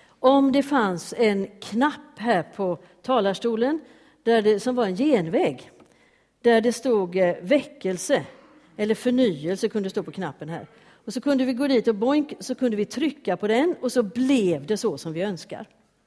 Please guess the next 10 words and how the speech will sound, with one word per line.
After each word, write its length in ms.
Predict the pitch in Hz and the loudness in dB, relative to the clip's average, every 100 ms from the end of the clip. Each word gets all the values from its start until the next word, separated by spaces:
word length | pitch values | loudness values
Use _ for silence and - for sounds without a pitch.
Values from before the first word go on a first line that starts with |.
| _ _ _ - | _ _ _ -8
Hade 160 | 185 | -6
varit 140 | 175 170 | -4 -6
skönt. 460 | - 190 311 - - _ _ _ _ _ _ _ | -2 -2 -2 -6 -16 _ _ _ _ _ _ _
Men 120 | 226 | -2
nu 60 | 262 | 0
har 200 | 294 214 | 2 2
vi 60 | |
ingen 160 | 302 226 | 2 0
sån 240 | 220 185 | -2 -6
knapp. 440 | 147 196 - - | -8 -12 -12 -18